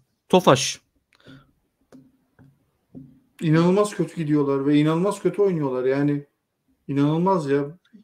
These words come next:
Speaker 1: Şöyle bakalım abi. Özür dilerim. Ee, Samsun'u yendin. Zaten siklet farkı olduğu kağıt üstünde bilinen. Ama playoff yolundaki direkt rakibinden birisinin on beş sayı farklı kaybettin ve ikinci maçta average'i alamamayabilirsin.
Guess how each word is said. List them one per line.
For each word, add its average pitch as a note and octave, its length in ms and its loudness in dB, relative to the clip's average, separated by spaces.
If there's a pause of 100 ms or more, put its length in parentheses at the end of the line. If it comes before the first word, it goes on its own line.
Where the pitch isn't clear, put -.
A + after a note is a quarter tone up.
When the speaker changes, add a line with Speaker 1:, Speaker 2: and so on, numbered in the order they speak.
(100)
Speaker 1:
Şöyle F3+ 380 -2
bakalım F#3 360 -2
abi. F#2 180 -2 (320)
Özür A2+ 220 -4
dilerim. G2+ 320 -6 (720)
Ee, G3+ 220 -2 (200)
Samsun'u E3+ 480 2
yendin. C3+ 340 4
Zaten C3 360 0
siklet C3 380 -4
farkı G#2 320 -2
olduğu G2+ 420 -2 (340)
kağıt G#2 240 2
üstünde - 280 -6
bilinen. G2+ 380 -4 (420)
Ama D#3+ 260 2
playoff F3+ 380 6
yolundaki C3 480 -2
direkt C#3+ 240 2
rakibinden A#2 440 -4
birisinin C3 320 -2
on C3 120 2
beş A#2+ 100 0
sayı G#2+ 180 -4
farklı A#2 340 -10
kaybettin A#2 520 -2
ve C3 60 0
ikinci C3 680 -4
maçta B2+ 280 -4
average'i A#2+ 360 -2
alamamayabilirsin. B2+ 920 2